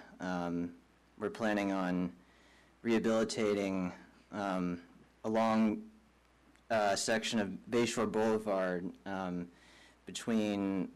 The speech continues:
Old County and the South City, um, limits, uh, north and southbound, and the medians included. Um, and you can see that there's a little, uh, section of the southbound,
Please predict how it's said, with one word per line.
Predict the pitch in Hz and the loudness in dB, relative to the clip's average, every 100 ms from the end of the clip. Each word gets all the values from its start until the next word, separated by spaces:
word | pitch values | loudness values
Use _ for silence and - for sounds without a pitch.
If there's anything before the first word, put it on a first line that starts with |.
| - | -2
Old | 113 110 | -2 -2
County | - 117 110 107 107 104 | -2 0 2 4 4 2
and | 98 98 95 | 0 -2 0
the | 92 | -2
South | - 107 101 | 0 0 0
City, | - 107 104 101 92 90 - - - _ - | 0 0 2 2 2 -2 -12 -20 -20 _ -8
um, | 104 95 90 90 82 | -2 0 0 0 0
limits, | 104 107 92 - - - - - - - | 0 2 0 -2 -4 -4 -6 -10 -20 -8
uh, | 104 | -2
north | 101 107 117 113 | 0 2 0 0
and | 107 110 | 0 0
southbound, | 107 104 98 - 98 90 90 90 - | 2 2 2 0 -2 0 0 -2 -6
and | 101 98 101 | -4 -2 0
the | 95 | 0
medians | 92 98 95 92 90 | 0 0 2 0 -2
included. | 87 87 90 87 87 85 - - - - - - | -6 -6 -4 -2 -2 -4 -10 -20 -20 -20 -20 -10
Um, | 104 95 92 | -4 -2 0
and | 101 | 2
you | 110 | 2
can | 110 | 2
see | 107 113 | 0 0
that | 107 98 92 - - - _ _ - - | 2 2 2 0 -12 -20 _ _ -20 -6
there's | 110 101 | -4 -2
a | |
little, | 98 113 113 110 | 0 2 4 4
uh, | 104 98 95 92 90 87 - | 4 4 6 4 4 2 -6
section | - - 117 113 - 107 | -6 0 0 0 0 2
of | 101 95 | 0 -2
the | 95 92 | 0 0
southbound, | 92 104 107 107 104 92 90 87 | 0 0 0 0 -2 0 2 0